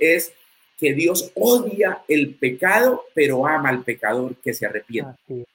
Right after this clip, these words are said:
Speaker 1: Así que, eh, a todos los que nos escuchan, eh, atendamos la maravillosa promesa de Dios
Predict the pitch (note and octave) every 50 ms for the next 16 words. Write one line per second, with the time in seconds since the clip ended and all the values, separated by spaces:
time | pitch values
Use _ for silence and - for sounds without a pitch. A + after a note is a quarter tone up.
0 | _ _ - - C3+ - - F3 - - F3 E3 D3 - - _ _ _ _ -
1 | - C#3 C3 - - C3 C3 C3+ C3 - - F#3 F#3 F3+ F3+ F3+ F3 D3+ D3 C#3+
2 | - C#3 C3 B2 B2+ - C#3+ C#3 C3+ C3+ C#3 C3+ C3 - E3+ E3+ D#3+ E3+ D#3+ D#3
3 | - - _ _ _ _ _ - D#3 - C3+ A2+ - - _ _ _ _ _ _
4 | _ _ _ _ - D3+ D3+ - D3 C#3+ C3+ C#3 C#3 F3 E3+ D#3+ C#3 A#2 G2+ -
5 | - - _ _ _ - C3 C#3+ C3 B2+ C3 B2+ B2+ B2 A#2+ A#2+ A#2 C3+ D3+ D3+
6 | - - D3 C3+ - B2 B2 B2 C#3 C#3+ C#3 C#3+ B2+ B2 A2+ A2+ B2 C#3+ E3+ F#3
7 | G#3+ - -